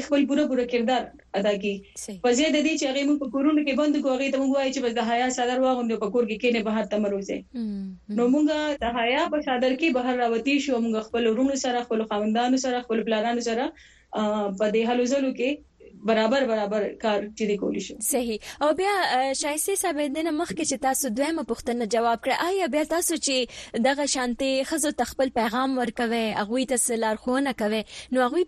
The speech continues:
Speaker 2: په اسانه ستاسو په خبره پوهیږي که نه؟ لکه هغې کې هم څه مشکلي؟
Speaker 1: هغې کې، آه، م، مطلب لکه دواړه خبرې. څوک وي چې هغې، آه، خوشحالۍ سره اکسپټ کړي او څه وي چې هغې باندې بیا موږ لږ شان محنت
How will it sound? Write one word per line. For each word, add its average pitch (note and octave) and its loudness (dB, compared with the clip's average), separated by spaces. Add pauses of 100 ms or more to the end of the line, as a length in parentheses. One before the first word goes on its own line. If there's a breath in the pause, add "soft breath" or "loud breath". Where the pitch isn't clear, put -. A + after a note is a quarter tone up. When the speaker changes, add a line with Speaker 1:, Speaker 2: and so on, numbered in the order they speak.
Speaker 2:
په D#4 0
اسانه G4+ 0
ستاسو D#4+ -2
په - -8
خبره C4 0
پوهیږي D#4+ 0 (100)
که - 0
نه؟ C4 0 (400)
لکه G#3+ -4
هغې B3 2
کې E4 -4
هم C#4 -2
څه A3+ -2 (100)
مشکلي؟ B3 -2 (2250 loud breath)
Speaker 1:
هغې C4+ 4
کې، E4+ 2 (320)
آه، C4+ 2 (320)
م، C4+ 2
مطلب D#4+ 2
لکه D4 0
دواړه D4 2
خبرې. G#3+ 0 (320 loud breath)
څوک F4 4
وي F#4 6
چې E4+ -2
هغې، D#4 0 (140)
آه، B3+ 0
خوشحالۍ C4+ 2
سره C#4 2
اکسپټ B3+ 0
کړي G#3 0 (140)
او A#3 4
څه D#4+ 2
وي E4 4
چې D4 0
هغې C4 0
باندې B3 0
بیا B3 2
موږ B3 0
لږ C4 0
شان A#3 0
محنت B3+ 2